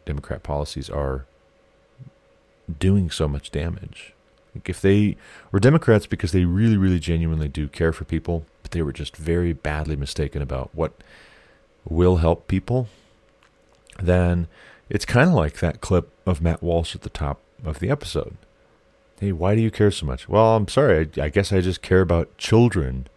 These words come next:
and women. I care about children not being taught to cut off parts of their body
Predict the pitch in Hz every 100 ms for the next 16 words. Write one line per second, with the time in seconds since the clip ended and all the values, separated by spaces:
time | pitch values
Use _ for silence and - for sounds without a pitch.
0 | _ _ - _ _ _ _ - 85 82
1 | 80 78 - 82 82 98 78 - - _
2 | _ _ _ _ _ _ - - 98 87
3 | 87 85 - - 107 101 95 85 80 87
4 | 80 85 80 80 78 - 82 80 - -
5 | _ _ _ _ _ _ _ _ _ -
6 | 95 82 80 80 80 - _ _ _ _
7 | _ _ _ - - 98 95 95 - -
8 | - - 92 - 92 78 76 76 85 92
9 | 80 71 73